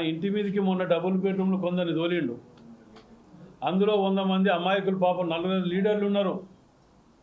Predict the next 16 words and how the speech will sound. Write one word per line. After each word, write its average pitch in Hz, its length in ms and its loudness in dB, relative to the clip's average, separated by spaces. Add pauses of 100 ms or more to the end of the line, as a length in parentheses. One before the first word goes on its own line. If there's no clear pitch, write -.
(1700)
ఈ 185 40 0 (240)
ఎమ్మెల్యే 202 540 2 (3500)
ఏజెంట్లను 220 760 2
పెట్టి 185 240 -2 (100)
డబుల్ 196 360 2
బెడ్‌రూమ్ 196 360 0
దగ్గర 175 220 0 (140)
మూడు 202 200 -2
లక్షలు, 202 360 0
ఐదు 180 180 -2
లక్షలు 185 300 -2
వసూలు 214 280 -2
చేసిన 190 220 -2 (100)
దుకాణం 175 400 -2
అయినది. 160 340 -6 (800)
ఆ - 20 4